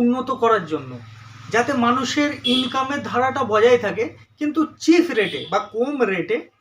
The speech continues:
কিভাবে আমরা চার্জ করতে পারবো বা চার্জ হবে। তো সেই জন্য বাজারে বিভিন্ন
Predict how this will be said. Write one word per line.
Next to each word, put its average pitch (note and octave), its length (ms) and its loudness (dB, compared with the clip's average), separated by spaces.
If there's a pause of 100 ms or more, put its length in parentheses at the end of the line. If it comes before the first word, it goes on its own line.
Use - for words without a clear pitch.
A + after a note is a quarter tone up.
(480)
কিভাবে A#3 480 2 (200)
আমরা G#3 160 2 (120)
চার্জ F3+ 200 4 (100)
করতে E3 300 -4
পারবো A#2 220 -10 (240)
বা G#3 80 2 (120)
চার্জ F3 200 2 (120)
হবে। A#2 160 -12 (380)
তো G3+ 60 -6 (100)
সেই B3+ 260 6
জন্য C#4 180 -2 (140)
বাজারে F3 300 0 (380)
বিভিন্ন D#4 320 2